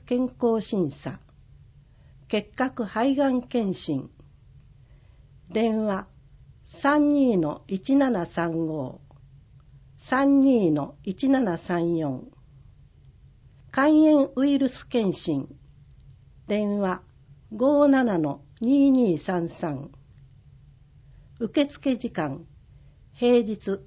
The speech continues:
午前九時から午後五時。はがきで申し込む場合の申し込み先。はがきの裏面に氏名、カタカナで振り仮名、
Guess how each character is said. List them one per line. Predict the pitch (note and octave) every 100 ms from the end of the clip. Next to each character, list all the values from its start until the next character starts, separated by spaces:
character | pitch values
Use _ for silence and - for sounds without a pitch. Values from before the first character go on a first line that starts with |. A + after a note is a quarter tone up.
| -
午 | B3+
前 | C#4+ A3+ F3+
九 | - A3+
時 | F#3
か | D#3 D#3
ら | C#3 - - -
午 | B3
後 | G3 D3+
五 | G3
時。 | E3+ C3+ - - - - - - - - - - _ - _ _ - - _ - -
は | - A#3
が | C#4+
き | D4+ D4
で | C#4+
申 | B3+ C4+ C#4
し | -
込 | C#4
む | B3+ A#3+
場 | A#3+ A3+
合 | A3+
の | A3 G#3+
申 | F3+ A3+ A#3+
し | -
込 | A3
み | G3
先。 | F#3 F3 - D3+ F3 - - - - - - - - - - - - -
は | - A3
が | C4+
き | - B3+
の | A#3+
裏 | A#3+ A#3
面 | A3+ G#3+ G#3
に | G3+ F#3+
氏 | - -
名、 | D4+ G#3+ C#3+ - - - - - - - - - -
カ | G#3
タ | A#3 A#3+
カ | A#3
ナ | G3+ D#3
で | D3+
振 | - F3+
り | F#3
仮 | E3+ D#3
名、 | C3+